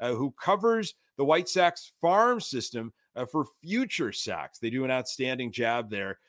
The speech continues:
Uh, looking to pick his brain on what's happening in Charlotte, uh, and what we maybe could see, uh, maybe the, later this season or beyond. Uh, really appreciate you making time for the Locked On White Sox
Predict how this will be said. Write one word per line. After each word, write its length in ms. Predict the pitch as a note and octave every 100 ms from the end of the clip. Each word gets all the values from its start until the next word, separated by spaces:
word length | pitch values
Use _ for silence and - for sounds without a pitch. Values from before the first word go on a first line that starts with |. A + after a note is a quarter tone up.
| _ -
Uh, 180 | G#2+
looking 340 | G#2+ D3 F3+ A#3
to 80 | G#3+
pick 260 | F3+ G#3
his 220 | G#3 F#3+
brain 420 | - F#3 F#3+ G#3 G3+
on 180 | F3
what's 220 | E3 F#3 F#3
happening 680 | F3+ F#3 F#3 F#3 F3+ F3
in 280 | E3+ D#3+ E3+
Charlotte, 800 | D#3 - F3+ F#3 G3 D3 G#2+ G#2+ _ _ _ -
uh, 220 | A2+ A#2
and 100 | A#2+
what 180 | B2 E3+
we 120 | F3
maybe 720 | E3 D3 D3 E3+ F#3+ F#3 G3+ F3+
could 260 | - G3
see, 540 | - - F3+ F3+ F#3+ - _ _ -
uh, 240 | A#2+ A2 G2+
maybe 340 | F#2+ F2+ F#2+ G2+
the, 280 | F#2+ A2+ A2
later 320 | A2 A2 B2
this 200 | B2 C3
season 440 | - C#3+ D#3 C3 A2+
or 540 | A2 B2 C#3 C#3+ A#2
beyond. 680 | G#2+ A#2+ A#2 A#2+ B2 A2 F#2 E2 D#2+ -
Uh, 160 | G#2+ A#2+
really 320 | D3 C4+ C#4 F#3+
appreciate 600 | - F#3+ G3+ - G3 F#3+
you 100 | D3+
making 360 | D#3+ D#3 D3+
time 300 | C#3+ C#3+ D3+
for 100 | C3+
the 100 | C3+
Locked 320 | C3 B2+ B2+
On 200 | C3+ C3
White 240 | A#2+ B2+ A#2+
Sox 280 | B2 B2